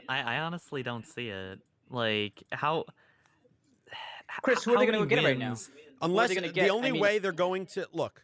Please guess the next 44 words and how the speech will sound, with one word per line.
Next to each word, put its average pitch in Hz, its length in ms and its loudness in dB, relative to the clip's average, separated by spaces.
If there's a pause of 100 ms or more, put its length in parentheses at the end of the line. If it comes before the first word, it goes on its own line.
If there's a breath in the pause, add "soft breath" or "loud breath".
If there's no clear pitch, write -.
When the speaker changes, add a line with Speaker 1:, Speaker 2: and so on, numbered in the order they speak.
(100)
Speaker 3:
the 139 180 -6
only 165 340 -2
way 147 300 2
that 131 180 -8
the 127 60 -8
New 120 140 -6
York 139 200 -2
Jets 127 300 -4
could - 220 -8
possibly 123 540 -4
still 120 280 -6
have 120 160 -4
Adam 117 220 -4
Gase 110 280 -10 (140)
as 107 220 -8
their 113 240 -6
coach 107 560 -6 (560)
come 117 480 -6 (460)
beyond 147 340 -2
the 135 80 -4
end 127 80 -4
of 120 40 -6
the 123 60 -8
year. 113 220 -10
I 127 60 0
don't, 156 200 -2
I 131 80 -6
personally, 170 320 -2
I 143 40 -4
don't 147 80 -4
think 143 120 -6
he 135 60 -6
makes 123 200 -6
it 104 60 -20
to 107 60 -12
week 110 200 -8
eight, 123 300 -4
but 107 200 -6 (920)
they 160 120 2
would 190 100 2
have 214 140 0
to 185 60 -6
go, 170 240 2
like, 147 280 -2